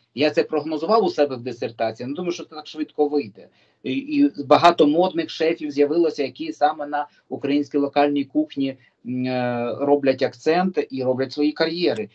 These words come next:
І це правильно. В кожній області такі є. От. Не, т-, ну, ви кажете, назви, е, цікаві.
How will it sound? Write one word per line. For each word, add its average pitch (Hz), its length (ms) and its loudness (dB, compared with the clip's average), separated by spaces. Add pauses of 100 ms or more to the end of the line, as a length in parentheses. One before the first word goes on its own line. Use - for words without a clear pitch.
(160)
І - 60 -10
це 139 140 -2
правильно. 117 600 4 (200)
В - 20 -20
кожній 147 300 2
області 147 460 2
такі 117 260 -14
є. 104 300 -10 (280)
От. 113 520 0 (240)
Не, 120 340 -4
т-, - 240 -12 (140)
ну, 151 240 2
ви 143 180 4
кажете, 139 520 2
назви, 131 500 0 (260)
е, 110 80 -8
цікаві. 110 560 0